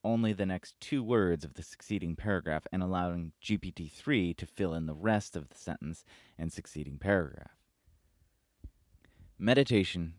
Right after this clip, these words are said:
is a state of consciousness, and it is not a complete departure from thinking to arrive at this state, but an improved immersion in the processes of thinking and an awareness of thinking as such,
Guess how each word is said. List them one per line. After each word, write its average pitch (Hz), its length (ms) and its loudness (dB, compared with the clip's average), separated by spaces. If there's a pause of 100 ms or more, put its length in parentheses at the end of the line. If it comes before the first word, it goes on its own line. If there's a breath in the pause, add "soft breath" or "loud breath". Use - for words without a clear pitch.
(120)
is 98 100 -6
a 107 60 -6
state 117 260 2
of 104 120 -6
consciousness, - 840 -8
and 85 120 -8
it 85 100 -8
is 107 160 -12
not 151 240 0
a 110 60 -2
complete 139 480 -4
departure - 440 -2
from - 100 -12
thinking 82 400 -8
to 87 120 -10
arrive 107 320 0
at 73 80 -14
this 73 140 -14
state, 71 320 -12 (280 soft breath)
but 117 120 6
an 117 100 6
improved 165 640 2
immersion 110 600 4
in 92 180 -2
the 87 60 -2
processes 95 760 -4
of 82 100 -4
thinking 90 480 -8 (300 soft breath)
and 85 100 -6
an 87 60 0
awareness 92 580 2
of 80 80 -10
thinking 98 380 -6
as 71 80 -12
such, - 380 -12